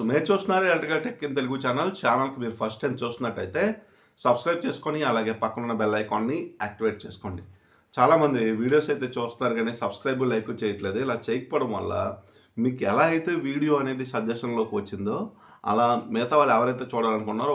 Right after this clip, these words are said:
వాళ్ళ వరకు వెళ్ళదన్నమాట. So, నేను చెప్పేది ఏంటంటే కంపల్సరీగా సబ్స్క్రైబ్, లైక్ చేసుకోండి. అలాగే కొద్ది ఛానల్ కూడా సపోర్టివ్‌గా ఉంటది. ఓకే? So, ఈరోజు నేను మీకు చెప్పబోయే టాపిక్ ఏంటంటే డీజిల్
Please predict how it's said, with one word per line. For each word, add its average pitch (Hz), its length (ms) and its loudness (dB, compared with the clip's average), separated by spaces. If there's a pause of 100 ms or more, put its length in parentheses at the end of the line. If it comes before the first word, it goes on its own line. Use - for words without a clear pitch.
వాళ్ళ 107 120 2 (100)
వరకు 123 260 -2
వెళ్ళదన్నమాట. 98 540 -2 (600)
So, 120 60 -2 (100)
నేను 113 220 0
చెప్పేది 135 340 2
ఏంటంటే 120 280 -4 (140)
కంపల్సరీగా 110 440 -4 (100)
సబ్స్క్రైబ్, 117 440 -2 (140)
లైక్ 104 200 -2 (120)
చేసుకోండి. 98 440 -4 (140)
అలాగే 95 240 -2 (100)
కొద్ది 110 160 -4 (120)
ఛానల్ 113 340 0 (100)
కూడా 107 140 0 (140)
సపోర్టివ్‌గా 104 500 -2 (120)
ఉంటది. 98 360 -2 (440)
ఓకే? 180 200 -2 (680)
So, 151 60 6 (140)
ఈరోజు 151 300 4
నేను 139 180 0
మీకు 127 200 -2
చెప్పబోయే 113 420 -2
టాపిక్ 101 460 -6
ఏంటంటే 92 380 -6 (840)
డీజిల్ 180 380 -2